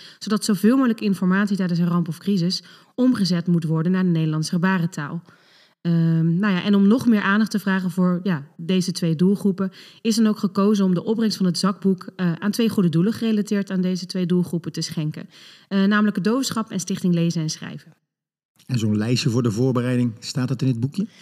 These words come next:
Speaker 1: Jazeker, jazeker. Want ja, wat je net al terecht aangeeft, ik noem natuurlijk heel veel verschillende thema's.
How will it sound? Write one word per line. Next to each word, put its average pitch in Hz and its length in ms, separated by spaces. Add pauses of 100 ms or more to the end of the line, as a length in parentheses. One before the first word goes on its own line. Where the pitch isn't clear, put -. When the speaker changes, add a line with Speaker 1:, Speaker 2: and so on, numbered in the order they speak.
(200)
Speaker 1:
Jazeker, 190 560
jazeker. 180 500
Want 165 180
ja, 170 260
wat 175 160
je - 60
net 175 180
al 165 200
terecht 185 340
aangeeft, 175 460
ik 170 100
noem 196 120
natuurlijk 190 300
heel 220 60
veel 208 120
verschillende 175 520
thema's. 208 520